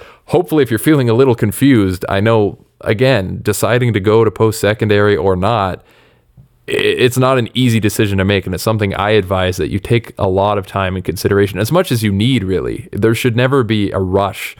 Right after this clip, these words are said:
There should never be pressure put on you to make this big of a decision, because, yes, the financial obligation is gigantic, and we're gonna talk about that in just a minute. But again, energy,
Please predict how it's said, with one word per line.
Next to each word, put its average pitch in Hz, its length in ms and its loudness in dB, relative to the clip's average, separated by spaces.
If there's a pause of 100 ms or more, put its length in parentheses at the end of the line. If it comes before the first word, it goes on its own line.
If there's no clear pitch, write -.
(160)
There 107 100 -2
should 110 160 0
never 139 200 2
be 127 140 0
pressure 117 500 0
put 92 200 0
on 92 200 0
you 92 100 -2
to 90 80 -2
make 92 340 -2
this 101 240 0
big 98 220 0
of 90 80 -2
a 90 40 -6
decision, 127 360 -2
because, 92 300 -2
yes, 117 320 0 (240)
the 113 80 -2
financial 131 680 0
obligation 98 640 -2
is 101 180 0
gigantic, 101 1120 -2 (420)
and 110 280 0
we're 120 120 4
gonna 113 160 4
talk 113 240 0
about 107 200 0
that 113 200 0
in 101 100 -6
just 95 220 -6
a 92 40 -4
minute. 92 260 -2
But 101 240 0 (180)
again, 110 380 0
energy, 110 540 -2